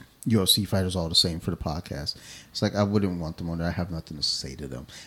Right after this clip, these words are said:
I feel like the same thing about Taylor Swift. It's like, Taylor Swift likes you. She thinks you're cute. Like, she wants to date you. Like, I have no interest in her. Now, the thing is, though, I'm very scent motivated. So if she smells good, I'd be like, "You know what? Maybe.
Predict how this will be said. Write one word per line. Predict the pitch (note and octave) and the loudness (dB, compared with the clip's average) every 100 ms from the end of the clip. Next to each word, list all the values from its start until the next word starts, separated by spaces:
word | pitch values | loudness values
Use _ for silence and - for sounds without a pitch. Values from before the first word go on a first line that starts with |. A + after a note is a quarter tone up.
| - | -2
I | F#2 | 2
feel | A#2+ | 8
like | A#2+ - | 8 10
the | |
same | - A#2 G2+ | 8 8 4
thing | G#2 | 2
about | F#2 E2+ | 0 0
Taylor | - F#2+ F2 D#2+ | 0 0 0 0
Swift. | - D#2 A#1 - | -2 -2 -6 -2
It's | G2 | 0
like, | F#2 E2 - - _ _ _ - | 0 -2 -6 -20 _ _ _ -4
Taylor | - G#2+ G2+ | -2 0 0
Swift | - A2 | 0 0
likes | G2 A#2 | -2 -2
you. | F2+ | -4
She | - - | -8 -6
thinks | G#2 - | -6 -6
you're | |
cute. | - A2+ G#2 - - - - | -2 2 2 -2 -18 -8 -2
Like, | F#2+ | -2
she | - - | 0 2
wants | G#2 G2+ | 4 2
to | E2 | 2
date | F2+ G2+ - | 2 2 0
you. | F2+ | 0
Like, | F#2+ F#2 - - | 2 2 0 2
I | G#2 | 6
have | G#2 F#2+ | 6 4
no | E2+ E2+ F2 D2 | -2 0 -2 -2
interest | C#2+ - C2+ - | -6 -8 -6 -6
in | D2+ | -6
her. | C2+ C#2 - _ _ - - - - | -6 -6 -10 _ _ -20 -20 -10 8
Now, | B2 | 10
the | A2+ | 10
thing | - G3+ D#3+ | 10 12 12
is, | B2+ A#2+ | 12 10
though, | A2 | 8
I'm | A#2 D#3 | 10 8
very | A2+ A2 G#2+ | 8 8 10
scent | - - - G2+ A2 - | 12 12 10 6 2 0
motivated. | F#2+ F2+ F#2+ G2+ G2+ B2+ - - - _ _ | 2 4 6 4 4 2 0 -14 -20 _ _
So | - G2+ | -6 -4
if | F#2 | -2
she | A#2 | -2
smells | - - G2+ F#2 | -2 0 0 0
good, | F2+ F2 F#2 | -4 -2 0
I'd | F#2+ | 2
be | |
like, | F2+ F2 | 0 0
"You | G#2 | -2
know | A2 C3 | 0 0
what? | B2 A#2+ D3 | 2 0 -2
Maybe. | G2 G#2+ B2+ G2 D2 G#1 G1+ - | -4 -2 0 0 -4 -8 -10 -12